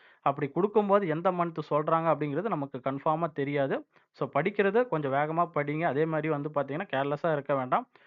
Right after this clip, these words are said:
Once நீங்க டி என் செட் எக்ஸாம் எழுதிட்டீங்க அப்படின்னா, உங்களுக்கு அசிஸ்டன்ட் ப்ரொஃபஸருக்கு உண்டான காலேஜ் டி ஆர் பி வந்து நம்மளால எழுத முடியும், ஓகேங்களா? So, அதற்கு-, அதுக்காக தான் மறுபடியும் நான் சொல்றேன்.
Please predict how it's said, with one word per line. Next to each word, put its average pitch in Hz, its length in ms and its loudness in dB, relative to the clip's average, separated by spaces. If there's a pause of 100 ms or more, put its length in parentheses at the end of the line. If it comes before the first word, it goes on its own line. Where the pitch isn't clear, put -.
(220)
Once 190 260 2
நீங்க 214 220 0
டி 175 180 -2
என் 196 180 2
செட் 170 200 0
எக்ஸாம் 160 340 0
எழுதிட்டீங்க 165 480 0
அப்படின்னா, 147 300 0
உங்களுக்கு 160 320 -2 (680)
அசிஸ்டன்ட் 175 380 -2
ப்ரொஃபஸருக்கு 165 480 0
உண்டான 147 320 0
காலேஜ் 165 420 2
டி 156 140 -2
ஆர் 147 160 2
பி 143 80 -2
வந்து 160 220 -2
நம்மளால 143 320 0
எழுத 143 220 0
முடியும், 131 320 -4
ஓகேங்களா? 127 380 -4 (280)
So, - 120 -6
அதற்கு-, 139 300 0
அதுக்காக 156 340 0
தான் 175 160 -2
மறுபடியும் 147 320 -2
நான் 139 140 -6
சொல்றேன். 139 280 -2